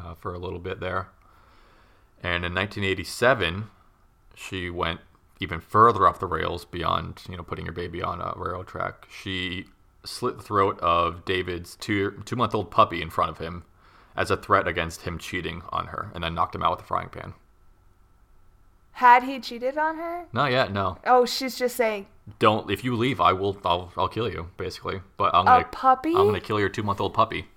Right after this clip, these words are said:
Speaker 2: No. Oh.
Speaker 1: Some sources I f-, saw said it was a dingo puppy, and
Speaker 2: Don't
Speaker 1: s-,
Speaker 2: tell,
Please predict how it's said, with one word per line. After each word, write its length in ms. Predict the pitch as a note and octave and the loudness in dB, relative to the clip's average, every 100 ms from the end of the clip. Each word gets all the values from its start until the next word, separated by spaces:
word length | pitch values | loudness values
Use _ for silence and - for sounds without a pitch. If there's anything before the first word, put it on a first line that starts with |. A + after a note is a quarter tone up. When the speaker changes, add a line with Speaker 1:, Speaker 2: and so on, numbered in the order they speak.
| _ - D#4+ | _ -14 -6
Speaker 2:
No. 800 | D#4+ E4+ F4 D#4+ C4+ A3 G#3+ A#3 - - _ _ _ _ - _ _ _ _ _ _ _ _ _ - | 0 8 10 10 8 4 -2 -6 -12 -20 _ _ _ _ -20 _ _ _ _ _ _ _ _ _ -16
Oh. 1300 | A#2+ G#3 C#4 D4 C4+ B3 A3+ G#3 G#3 G#3+ A3 G#3+ G3+ | -2 6 10 10 12 10 8 6 4 0 0 2 2
Speaker 1:
Some 220 | - A#2 A#2+ | 2 2 2
sources 300 | C3 B2 A#2+ | 0 0 2
I 100 | A2 | 0
f-, 260 | A2 - | 0 -16
saw 360 | - A2 A2 A2 | -6 0 2 2
said 220 | G#2+ G2 | 0 0
it 40 | |
was 220 | F#2 F2 F2+ | 0 -2 -4
a 60 | |
dingo 440 | E2+ F#2 G2+ A#2 A#2+ | -4 -2 0 2 2
puppy, 320 | B2+ B2+ B2+ | 2 0 6
and 80 | D4+ | 12
Speaker 2:
Don't 200 | G4+ G#4 | 12 12
Speaker 1:
s-, 60 | |
Speaker 2:
tell, 160 | E4 | 6